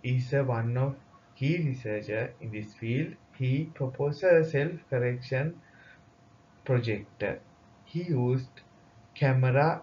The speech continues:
and tilt sensor to correct this distortion. But in this process, they use a pre-calibration phase to correct the distortion with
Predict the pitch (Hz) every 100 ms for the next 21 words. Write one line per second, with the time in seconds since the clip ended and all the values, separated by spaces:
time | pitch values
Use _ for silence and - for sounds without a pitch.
0 | - 123 143 160 - 127 135 147 - -
1 | 131 113 117 117 156 - 143 151 - 123
2 | 113 113 - 127 139 - 113 - - 104
3 | 117 147 110 - - - - - - -
4 | - 113 131 160 - - - - - -
5 | - - - 156 180 196 - 127 110 107
6 | 127 - 127 139 143 127 117 156 160 147
7 | 139 160 151 143 143 - 143 139 131 160
8 | 151 - 113 127 160 - - - - 160
9 | - 127 113 113 143 143 127 - - 101
10 | 104 117 101 - - - - - - 123